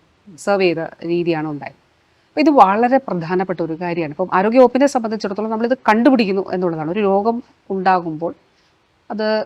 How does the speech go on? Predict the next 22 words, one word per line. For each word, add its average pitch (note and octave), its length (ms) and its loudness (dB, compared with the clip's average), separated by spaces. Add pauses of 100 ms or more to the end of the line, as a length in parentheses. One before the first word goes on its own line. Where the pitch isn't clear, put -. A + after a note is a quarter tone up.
എന്തുകൊണ്ടാണ് G#3+ 720 4
എന്നുള്ളത്, G#3+ 520 -2
ആ A3 60 2
രോഗം A3 280 6
കണ്ടുപിടിക്കുന്നു, G#3+ 580 2
രോഗത്തിന് G3+ 400 0
ചികിത്സ F#3+ 340 0
നൽകുന്നു, F#3 440 -2 (600)
അതോടൊപ്പം C#4 320 6
ഇത് C4+ 100 8
എങ്ങനെ C4 300 6
ഉണ്ടായി B3+ 380 8
എന്നുള്ളത് B3+ 380 4
കൂടി A3 320 0
നമ്മൾ G3 280 -2
കണ്ടുപിടിക്കുന്നുണ്ട്. E3+ 580 -4
അപ്പൊ - 100 -10
ഇതൊരു C4 240 2 (420)
പൊതുജനാരോഗ്യ A#3 840 6
പ്രവർത്തനങ്ങളുടെ G3+ 720 0
ഭാഗമായിട്ട് F3+ 760 -2
ഈ F#3 260 0